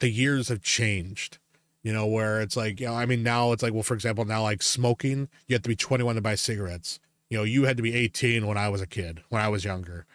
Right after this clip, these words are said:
And it's like, you know, I don't know how, when that changed or whatever it is. I don't know how long ago that changed,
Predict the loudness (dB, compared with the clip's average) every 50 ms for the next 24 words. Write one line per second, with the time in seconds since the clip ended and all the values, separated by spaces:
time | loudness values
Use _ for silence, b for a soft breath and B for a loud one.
0 | b b b b b -2 0 0 2 2 0 -2 -2 0 0 0 0 2 2 2
1 | 2 2 2 0 0 0 2 2 2 4 2 0 0 2 0 0 -2 -2 0 0
2 | 0 0 -2 -2 -2 -2 -2 -2 -2 -2 -2 -2 -2 -2 -2 -4 -4 -4 -2 0
3 | 2 2 2 2 2 0 -4 -6 -6 -6 -6 -6 -6 -6 -6 -6 -6 -4 -4 -4
4 | -6 -8 -10 _